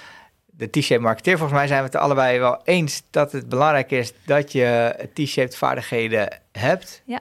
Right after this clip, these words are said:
Speaker 1: Maar dat je ook niet moet denken dat je op al die vlakken dan voldoende kennis hebt om die diepte in, eh, te gaan. Dus dat je alsnog dat wel gewoon moet overdragen aan specialisten op het moment dat dat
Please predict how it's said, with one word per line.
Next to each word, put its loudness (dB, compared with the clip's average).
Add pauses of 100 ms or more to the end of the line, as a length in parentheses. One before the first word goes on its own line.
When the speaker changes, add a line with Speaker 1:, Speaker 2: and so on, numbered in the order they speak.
Speaker 1:
Maar 0
dat -2
je 0
ook -4 (100)
niet -14
moet -10
denken -4
dat -4
je -4 (300)
op -8
al 2
die -6
vlakken 0 (380)
dan -6 (140)
voldoende -2
kennis -2
hebt -2
om -12
die -6
diepte -6
in, -4
eh, -2
te -10
gaan. -6
Dus -8
dat -6
je -4
alsnog -4
dat -8
wel 2
gewoon -6 (460)
moet -12
overdragen -4
aan -8
specialisten -10
op -12
het -12
moment -10
dat -12
dat -14